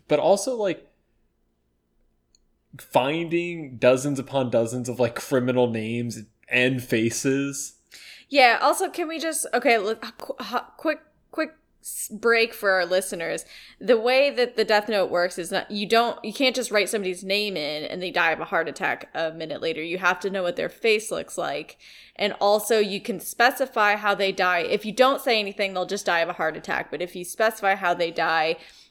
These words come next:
Speaker 2: it's, like, a, a certain amount of time up, leading up to it, like, up to their death, you can control what they're doing as long as it's something that they would normally be doing or, like,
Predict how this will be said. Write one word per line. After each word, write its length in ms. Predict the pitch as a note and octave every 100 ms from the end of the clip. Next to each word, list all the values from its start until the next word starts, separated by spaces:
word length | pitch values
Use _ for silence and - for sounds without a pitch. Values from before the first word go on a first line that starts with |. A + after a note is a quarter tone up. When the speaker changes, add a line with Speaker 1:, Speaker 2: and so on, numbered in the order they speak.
| _
Speaker 2:
it's, 160 | A3 -
like, 120 | G3+
a, 80 | G3+ -
a 80 | A3
certain 360 | - A#3+ -
amount 260 | A3 G3+ G3+
of 60 | F#3+
time 360 | G#3+ F#3+ F#3 -
up, 220 | G3+ - -
leading 360 | G3+ A#3 A3
up 160 | - -
to 120 | C4+
it, 320 | B3 - - - -
like, 200 | G#3 -
up 160 | A3 A3+
to 100 | C#4+
their 180 | C4 C4
death, 320 | C4+ C#4 C#4+
you 80 | B3+
can 160 | C4+ A#3+
control 340 | A3+ B3 G#3
what 100 | G#3
they're 140 | G#3 F#3+
doing 340 | G3 F#3 G#3
as 140 | F#3
long 180 | F3+ E3+
as 120 | F#3
it's 100 | E3
something 320 | G#3 D#3 F3+ E3
that 140 | E3
they 140 | E3 E3
would 400 | D#3+ D3+ D3 - -
normally 480 | G3 F#3 F3 G3 G3
be 160 | G3
doing 400 | G3 G3 G#3+ A#3
or, 240 | - F3+ E3+
like, 380 | D#3 D3+ -